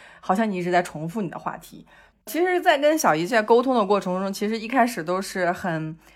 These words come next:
很把持的，就是有很多东西我不敢跟她讲，一跟她讲，她就说：“你过激了。”所以我当时在看你发出的这些微博的时候，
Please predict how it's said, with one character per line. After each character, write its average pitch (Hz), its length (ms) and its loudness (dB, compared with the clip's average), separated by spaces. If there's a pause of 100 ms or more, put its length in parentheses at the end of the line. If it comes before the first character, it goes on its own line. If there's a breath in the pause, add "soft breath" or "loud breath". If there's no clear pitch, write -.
(160 soft breath)
很 208 220 2
把 233 240 2
持 - 340 -6
的， 165 260 2
就 247 120 -4
是 285 60 0
有 233 120 6
很 196 160 0
多 175 80 0
东 214 180 0
西 226 80 -2
我 196 80 2
不 170 200 -2
敢 147 200 2
跟 160 140 -2
她 170 220 -2
讲， - 280 -4
一 214 180 -4
跟 240 140 2
她 254 140 4
讲， 175 180 4
她 220 120 0
就 214 140 4
说 196 300 0 (280 soft breath)
：“你 170 80 -6
过 190 200 2
激 170 260 -2
了。” 156 240 -2 (200)
所 - 160 -8
以 359 40 -4
我 180 100 -4
当 214 180 -2
时 208 480 -8
在 240 240 -2
看 233 340 -6
你 165 160 -10
发 226 240 -4
出 226 140 -12
的 208 80 -6
这 196 80 -10
些 202 240 -6
微 220 240 -2
博 175 180 -8
的 196 120 -4
时 160 160 -10
候， 170 260 -8